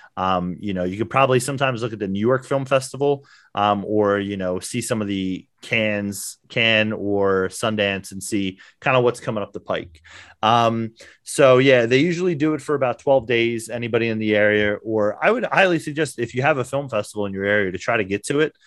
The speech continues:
Um, it's a great way to support, you know, theaters that aren't, you know, the A M Cs, the Regals of the world that are the most popular places. And,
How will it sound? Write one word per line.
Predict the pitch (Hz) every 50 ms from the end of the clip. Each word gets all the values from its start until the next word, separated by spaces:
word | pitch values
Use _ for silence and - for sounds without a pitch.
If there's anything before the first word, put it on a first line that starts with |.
| _ _ _ -
Um, | 98 101 101
it's | 98 98
a | 113
great | - 127 127 135 120
way | 120 120
to | 117 113
support, | 110 - 110 - - 120 123 120 120 117 - -
you | 123 113
know, | 107 104
theaters | 101 - - 117 110 110 107 110 110 110 104 -
that | - 110 104 104 - -
aren't, | 101 104 110 110 110 - _ -
you | 113 110
know, | 107 107 101
the | 92 104 101 98 98 98 - _ -
A | 110 110 107
M | 104 104
Cs, | 98 - - 104 101 101 95 92
the | 95 92
Regals | 90 98 98 95 101 101 98 95
of | 104 98
the | 98
world | 95 98 101 98 98 95
that | 95 98 92
are | 95
the | 92 92
most | 90 92 92 - -
popular | - 95 95 - - 101 95 95
places. | 92 _ - 98 95 95 92 - 101 95 95 95 101 - 98
And, | 95 95 95 95 92 87